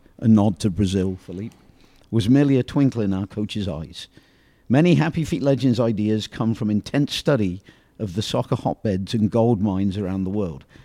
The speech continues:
We incorporated unique aspects of development from the most successful eras and environments in Argentinian, Brazilian, Croatian, Dutch, English, Ghanaian, and Icelandic history, et cetera, et cetera.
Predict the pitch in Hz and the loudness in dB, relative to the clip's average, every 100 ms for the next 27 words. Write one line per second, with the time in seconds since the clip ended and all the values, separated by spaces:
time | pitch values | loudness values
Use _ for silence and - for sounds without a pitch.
0 | _ 127 143 131 - 143 - 127 113 110 | _ 2 2 2 -2 -2 -2 -4 -2 0
1 | 120 143 - 127 - - 82 - - 101 | 2 0 -2 -6 -4 -4 -6 -6 -8 -4
2 | 117 113 117 87 87 - - - 120 117 | 0 0 0 -2 -4 -8 -20 -4 2 6
3 | 117 127 156 - - - - 139 - 165 | 8 6 4 0 -10 -10 -8 -6 -4 -4
4 | - 175 156 147 139 101 101 127 - - | -2 -6 -2 2 2 2 0 -4 -8 -14
5 | - - 131 117 117 117 110 110 113 110 | -20 -2 2 4 2 2 2 2 0 -2
6 | - - - _ - 98 90 95 92 98 | -6 -16 -20 _ -6 -4 -2 -2 0 -2
7 | - 147 165 156 151 113 101 98 135 147 | 0 0 0 0 0 0 0 2 2 4
8 | 147 139 - 85 98 156 - 147 139 107 | 4 2 0 -2 0 0 -2 0 0 2
9 | 120 - - - _ 117 135 131 127 - | 0 -2 -10 -16 _ -2 0 0 -4 -4
10 | 117 107 110 120 123 120 123 - - 110 | -4 0 0 2 2 0 -2 -10 -8 -4
11 | 104 110 - 95 98 101 92 - 110 - | -2 -2 -2 0 2 0 -2 -2 -4 -4
12 | 78 - 78 - - - - - - - | -8 -8 -8 -8 -8 -10 -12 -14 -14 -16